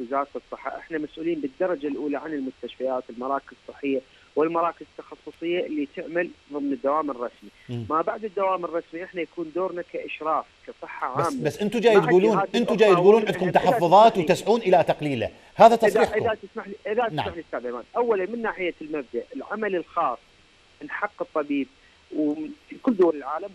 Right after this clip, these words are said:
Speaker 1: هو مكفول. وبالمناسبة صحيح الخمسين ألف بالنسبة لذوي ال-، ال-، الدخل المحدود هي مكلفة، لكن إذا حضرتك أنت بنفسك تسوي سيرش على أسعار الأطباء في دول مجاورة، ما نريد نروح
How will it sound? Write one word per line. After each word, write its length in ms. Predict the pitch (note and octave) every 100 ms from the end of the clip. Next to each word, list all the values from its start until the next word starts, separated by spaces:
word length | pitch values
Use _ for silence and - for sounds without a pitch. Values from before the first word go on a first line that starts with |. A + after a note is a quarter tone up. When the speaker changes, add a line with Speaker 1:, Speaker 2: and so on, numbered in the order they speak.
| E3
Speaker 1:
هو 100 | G#3
مكفول. 440 | G#3 - - G3+ -
وبالمناسبة 760 | - F3+ A#3 G3 E3 C#3 C#3 C3 -
صحيح 240 | - A3+
الخمسين 480 | G#3 F#3+ F3+ F3 E3
ألف 220 | - D3 - _ _ _
بالنسبة 340 | D3 D#3+ - D3+
لذوي 380 | C#3 D#3 C#3+ C3+
ال-، 280 | - C3 -
ال-، 280 | C3+ B2+ -
الدخل 440 | B2+ A2+ E3+ -
المحدود 500 | D#3 C#3+ - D3 C#3 - _ _ _
هي 180 | D3 D3
مكلفة، 480 | D#3 F3+ D#3+ - C#3
لكن 400 | F3 F#3 F3+ E3+ - - A2+
إذا 280 | A#2 F3 E3 -
حضرتك 460 | - G3+ F3+ D#3 -
أنت 220 | - D3
بنفسك 300 | F3+ - D3 - -
تسوي 220 | F3 E3 -
سيرش 340 | F#3 D#3+ - - _ _ _
على 300 | D3 D3+ D#3 C3+ - - D3
أسعار 300 | B2+ D#3 D#3
الأطباء 480 | D3+ - - D3 E3
في 160 | - F#3+
دول 280 | A3+ G#3+
مجاورة، 460 | F#3+ F3 G3 D#3+ D3
ما 60 | F3
نريد 220 | F3 D3
نروح 200 | C3+ C#3